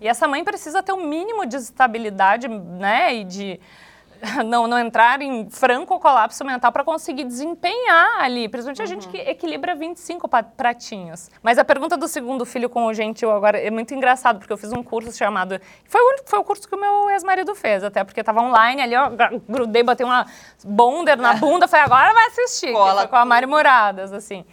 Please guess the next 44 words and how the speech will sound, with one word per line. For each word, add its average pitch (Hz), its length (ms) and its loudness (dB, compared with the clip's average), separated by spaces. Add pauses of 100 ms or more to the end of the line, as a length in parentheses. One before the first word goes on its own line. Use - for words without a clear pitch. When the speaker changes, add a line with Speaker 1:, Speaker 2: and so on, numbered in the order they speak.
(140)
Speaker 1:
É 208 80 -16
que - 100 -12
o 220 80 -2
nome 233 200 -4
do 262 80 -6
curso 254 240 -4
é 233 100 -2
Gentle 262 460 0
Birth, 208 760 0 (120)
que - 100 -2
é 208 120 4
uma 220 100 0
preparação 214 460 -4
pro 254 100 -10
parto, 247 640 0
puerpério 220 360 -4
e - 40 -20
tudo, 247 180 -8
e 294 40 -4
o 302 40 -4
nome 220 220 -4
do 226 80 -10
meu 254 80 -4
namorado 233 380 2
é - 20 0
Gentil 277 400 -4
Nascimento. 233 720 -4
É - 120 -12
o - 40 -18
primeiro 208 360 -2
e - 20 -4
o 285 60 -6
segundo 262 400 -6
nome, 214 160 -4
isso 170 160 -6
eu 170 120 -8
achei, 180 220 -10
tipo, - 240 -12
uma 233 80 0
coisa 220 220 -6
muito 226 200 -10
doida 226 240 -6
do 220 120 -12
destino. 220 480 -12